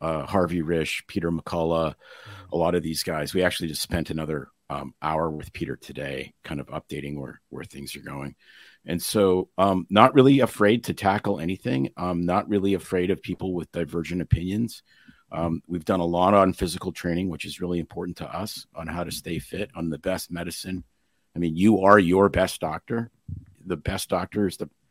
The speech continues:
Speaker 1: is you, that takes care of yourself, controls what you put in your body and how much exercise you get. Um, so that's, that's the podcast in a nutshell. Uh,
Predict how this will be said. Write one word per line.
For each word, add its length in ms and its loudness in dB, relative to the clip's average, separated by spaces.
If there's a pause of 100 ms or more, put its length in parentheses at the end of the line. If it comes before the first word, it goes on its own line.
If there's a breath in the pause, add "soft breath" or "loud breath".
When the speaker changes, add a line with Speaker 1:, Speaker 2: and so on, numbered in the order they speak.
(140)
Speaker 1:
is 240 -4
you, 440 0 (300)
that 160 -6
takes 240 -4
care 220 2
of 120 -4
yourself, 720 -6 (560 soft breath)
controls 560 -2 (140)
what 120 -8
you 140 -6
put 180 0
in 140 0
your 140 0
body 440 -6
and 300 -8
how 140 -8
much 220 -8
exercise 460 -10
you 80 -14
get. 240 -8 (600 soft breath)
Um, 340 -2 (800)
so 220 6
that's, 340 4
that's 300 2
the 100 -2
podcast 640 0
in 120 -2
a 60 0
nutshell. 640 -2
Uh, 320 -8